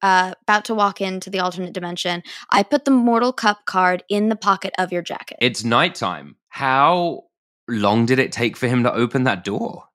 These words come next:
Speaker 2: It was daytime when we were last there, and the door seemed like it was almost done.
Speaker 1: It's a heavy door.
Speaker 2: It's a big door. Um, but yes, I, Jace is entrusted.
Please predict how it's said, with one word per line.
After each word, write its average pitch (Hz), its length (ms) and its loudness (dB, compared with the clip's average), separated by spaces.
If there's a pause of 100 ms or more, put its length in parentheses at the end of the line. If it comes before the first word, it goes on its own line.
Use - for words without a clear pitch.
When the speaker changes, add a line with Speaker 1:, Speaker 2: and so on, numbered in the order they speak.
Speaker 2:
It 117 100 -2
was 117 220 0
daytime 143 520 0
when 92 120 -6
we 92 120 -4
were 90 80 -4
last 87 280 -2
there, 90 180 0
and 92 140 0
the 95 40 -4
door 107 240 -4
seemed 139 240 -6
like 135 140 0
it 143 60 -4
was 135 160 -6
almost 147 360 -4
done. 165 220 -4 (300)
Speaker 1:
It's 254 160 -4
a 226 60 -2
heavy 202 300 -2
door. 196 420 0 (320)
Speaker 2:
It's - 80 -18
a - 60 -20
big 127 200 -6
door. 123 420 0 (520)
Um, 104 460 4
but 123 140 -2
yes, 135 360 -2
I, 127 380 0
Jace 131 320 0
is 113 100 -8
entrusted. 117 680 -2